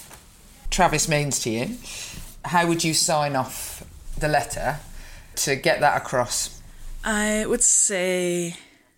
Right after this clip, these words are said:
Speaker 2: "Thank you for showing me where home is."
Speaker 1: Oh, that's lovely.
Speaker 2: Yeah, isn't it? But also, writing to a poet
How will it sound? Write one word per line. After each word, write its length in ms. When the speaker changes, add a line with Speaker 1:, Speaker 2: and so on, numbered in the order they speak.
Speaker 2:
"Thank 500
you 600
for 500
showing 640
me 500
where 340
home 380
is." 440
Speaker 1:
Oh, 80
that's 260
lovely. 320
Speaker 2:
Yeah, 260
isn't 280
it? 160
But 140
also, 400
writing 640
to 120
a 80
poet 720